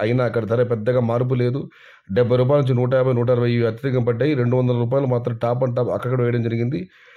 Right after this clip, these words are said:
మదనపల్లి మార్కెట్లో అయితే మాత్రం ఇవాళ దిగుమతి తగ్గింది, ధర కూడా పెరిగింది. కలకడ, కోలార్, పలంనేర్ ఈ అన్ని మార్కెట్లలో కూడా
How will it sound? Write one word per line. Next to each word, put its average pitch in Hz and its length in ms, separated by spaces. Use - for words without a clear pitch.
మదనపల్లి 170 520
మార్కెట్లో 165 400
అయితే 151 120
మాత్రం 156 280
ఇవాళ 139 320
దిగుమతి 147 380
తగ్గింది, 147 420
ధర 127 200
కూడా 147 200
పెరిగింది. 143 460
కలకడ, 139 440
కోలార్, 139 560
పలంనేర్ 127 500
ఈ 117 200
అన్ని 113 240
మార్కెట్లలో 139 500
కూడా 135 240